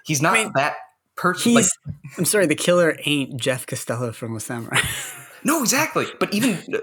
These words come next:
Speaker 1: even The Samurai, he, like, screws up too because
Speaker 2: Yeah,
Speaker 1: he
Speaker 2: yeah.
Speaker 1: cares. Because he cares. That's the
Speaker 2: But he,
Speaker 1: thing,
Speaker 2: because
Speaker 1: right?
Speaker 2: he cares, not because he's atta-, detached.
Speaker 1: Yeah,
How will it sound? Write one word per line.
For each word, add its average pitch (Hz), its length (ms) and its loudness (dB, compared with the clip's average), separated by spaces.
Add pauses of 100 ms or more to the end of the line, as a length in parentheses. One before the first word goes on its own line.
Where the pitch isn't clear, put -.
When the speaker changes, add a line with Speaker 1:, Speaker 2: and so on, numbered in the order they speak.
(140)
Speaker 1:
even 190 240 0
The 170 80 0
Samurai, 156 440 2
he, 123 200 -8
like, 104 180 -4
screws 98 360 -6
up 95 140 -4
too 139 200 -2
because 104 320 -2
Speaker 2:
Yeah, 185 80 2
Speaker 1:
he 180 80 2
Speaker 2:
yeah. 151 80 -2
Speaker 1:
cares. - 480 -2
Because 131 200 -4
he 104 80 -4
cares. 104 320 -4
That's 107 200 -8
the 104 80 -10
Speaker 2:
But 151 100 2
he, 147 60 2
Speaker 1:
thing, - 80 -2
Speaker 2:
because 160 220 0
Speaker 1:
right? 131 80 -2
Speaker 2:
he 120 80 -2
cares, 123 380 0
not 123 200 0
because 120 240 -4
he's 104 180 -8
atta-, - 340 -10
detached. - 600 -10 (240)
Speaker 1:
Yeah, 110 160 0